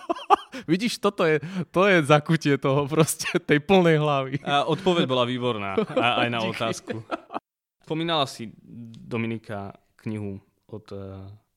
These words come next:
Speaker 2: N. Voskampovej a máme tu aj knihu Odkrývanie najväčšieho daru, ktorá rieši tú adventnú prípravu.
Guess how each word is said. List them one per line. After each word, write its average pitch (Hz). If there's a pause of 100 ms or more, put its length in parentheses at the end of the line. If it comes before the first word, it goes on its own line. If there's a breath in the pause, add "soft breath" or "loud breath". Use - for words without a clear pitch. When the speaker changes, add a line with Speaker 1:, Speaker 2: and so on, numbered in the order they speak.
(100)
Speaker 2:
N. 107
Voskampovej 131
a 104
máme 107
tu 104
aj 98
knihu 104 (560)
Odkrývanie 107
najväčšieho 98
daru, 104
ktorá 104 (160)
rieši 104
tú 95 (160)
adventnú 104
prípravu. 107